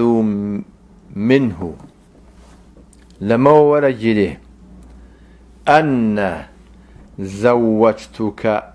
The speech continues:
أمة مورثي إن كان ميتاً باطل وإن بان ميتاً.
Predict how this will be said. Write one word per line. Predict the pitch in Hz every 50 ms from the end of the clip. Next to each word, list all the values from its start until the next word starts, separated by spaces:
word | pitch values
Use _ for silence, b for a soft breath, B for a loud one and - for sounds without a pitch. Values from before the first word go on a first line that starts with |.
| - -
أمة | 127 120 117 117 113 107 104 - - -
مورثي | 107 104 107 104 101 101 101 101 101 95 95 95 98 98 98 90 - - 131 135 127 104 90 - - - _ - - - _ _ _ _ _ _ _ _ - 113
إن | 110 110
كان | 107 - 113 107 107 107 104 98
ميتاً | 98 98 98 95 92 95 - 120
باطل | 127 123 110 101 113 117 107 90 - - - 95 85 85
وإن | 85 85 87 90 101 127 131 123 107 98
بان | 92 98 98 95 87 87
ميتاً. | 87 85 85 82 80 - - - 80